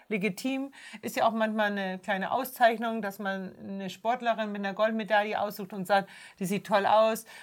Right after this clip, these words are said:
Und das wird ja hier auch irgendwo anerkannt. Aber zu mir und mein Image hat das nie gepasst, weil wenn ich, ich, so wie ich mit meinen kurzen Röcken rumgelaufen bin, mit der viel zu hohen Stimme,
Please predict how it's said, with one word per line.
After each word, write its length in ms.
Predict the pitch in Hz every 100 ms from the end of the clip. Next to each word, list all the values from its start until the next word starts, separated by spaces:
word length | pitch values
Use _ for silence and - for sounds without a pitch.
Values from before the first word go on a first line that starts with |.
| 202
Und 160 | 208 196 -
das 140 | 214 208
wird 160 | 262
ja 140 | 247 233
hier 240 | 240 226
auch 100 | 226
irgendwo 220 | 240 240
anerkannt. 520 | 226 247 214 - 190
Aber 280 | 196 208 208
zu 200 | - 247
mir 300 | 220 294 349
und 60 | 226
mein 180 | 214 208
Image 440 | 311 214 180 - _ _ _ _ _
hat 160 | - 262
das 100 | 208
nie 160 | 254
gepasst, 500 | 214 226 233 220 -
weil 460 | 202 185 185 - -
wenn 280 | 208 202 202
ich, 260 | 226 226 -
ich, 240 | 247 -
so 200 | 254 226
wie 120 | 226
ich 120 | 220
mit 180 | 233 226
meinen 160 | 220 202
kurzen 380 | 247 240 - 202
Röcken 280 | 240 320
rumgelaufen 600 | 247 247 233 240 214 220
bin, 120 | 220 214
mit 140 | 202
der 80 | 208
viel 160 | 247
zu 160 | 214 226
hohen 220 | 214 214
Stimme, 520 | 196 - 285 254 240